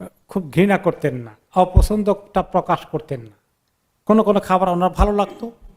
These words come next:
সেটা খেতেন, যেটা ভালো লাগতো না, খেতেন না, কিন্তু কোনো নেগেটিভ মন্তব্য করতেন না। সেই বিষয়ে সাহাবী আবু হুরায়রা রাদিয়াল্লাহু আনহু বলেন,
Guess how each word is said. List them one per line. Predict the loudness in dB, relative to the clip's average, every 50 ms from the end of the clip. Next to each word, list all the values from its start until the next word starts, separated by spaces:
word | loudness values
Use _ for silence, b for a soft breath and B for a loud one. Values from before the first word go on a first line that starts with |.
| _ _ _
সেটা | -10 -6 -6 -6
খেতেন, | -6 -6 -8 -6 -6 -8 -8
যেটা | -6 -2 -2 -2
ভালো | 0 0 0 2 4
লাগতো | 2 2 0 -2 -6 -6
না, | -6 -6
খেতেন | -8 -8 -8 -4 -4 -4 -6 -6
না, | -10 -18 -6 _
কিন্তু | 0 0 0 0
কোনো | 0 2 2
নেগেটিভ | 4 4 4 4 2 2 2 2 2
মন্তব্য | 2 0 0 0 -4 -6 -6 -6
করতেন | -6 -6 -10 -10 -12 -16 -16
না। | -16 _ _ _ _ _ _ _ _ _ _ _ _ _ _ _ _ _ _ _ _ _ _ _ _ _ _ _ _ -20 _ _ _ _ _ _ _ _
সেই | 2 2 2
বিষয়ে | 2 2 0 0 0 0 -2 -10 -18 _ _ _ _
সাহাবী | -6 -4 0 0 -2 -2 -2 -4
আবু | -4 -4 -6 -6
হুরায়রা | -6 -4 -4 -2 -2 -2
রাদিয়াল্লাহু | -2 -2 -2 -2 -2 -2 0 0 2
আনহু | 0 0
বলেন, | 0 0 0 0 -2 -6